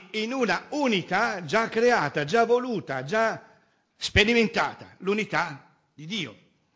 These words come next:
L'unità era già presente. Conosciamo bene, miei cari, i continui attacchi che riceviamo tendenti a sgretolare l'unità. Guardate, si dà da fare parecchio su questo il diavolo, eh,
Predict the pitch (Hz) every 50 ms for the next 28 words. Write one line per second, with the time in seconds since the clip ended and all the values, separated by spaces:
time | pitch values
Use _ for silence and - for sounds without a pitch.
0 | _ _ _ _ _ _ _ _ - 170 190 208 156 208 202 180 156 143 139 147
1 | 202 214 180 139 156 151 143 139 147 131 120 113 101 - _ - _ _ _ _
2 | _ _ _ _ _ _ _ _ _ _ _ _ _ _ _ _ - 185 185 170
3 | - - 214 214 202 185 165 160 175 175 170 165 156 147 143 123 - - _ _
4 | _ _ _ _ _ _ _ _ _ _ _ _ _ _ _ _ _ _ - 143
5 | 143 139 139 151 160 170 175 175 160 147 139 131 - _ _ _ _ _ _ _
6 | _ _ _ _ _ _ _ _ _ _ _ _ - 160 143 - 165 160 151 147
7 | 147 - - 220 233 226 202 175 156 147 139 131 - - - _ - 214 185 156
8 | - - - _ - - 131 123 113 _ _ _ _ _ _ _ _ _ - 147
9 | 147 147 143 - 160 151 151 165 165 170 170 160 156 147 - 156 147 147 151 151
10 | 165 165 165 170 165 147 - 143 147 143 135 131 143 156 156 151 151 151 147 156
11 | 151 151 151 147 147 147 139 127 113 - _ _ _ _ _ _ _ _ _ _
12 | _ _ _ _ _ _ _ _ - 143 151 151 147 - 143 131 131 127 165 170
13 | 160 180 170 165 156 143 135 - - 160 151 165 160 160 151 - 160 165 165 165
14 | 160 - 165 160 156 143 127 - 139 127 - - 120 - - 123 117 107 - -
15 | 117 113 117 104 98 98 104 107 110 113 110 98 - _ _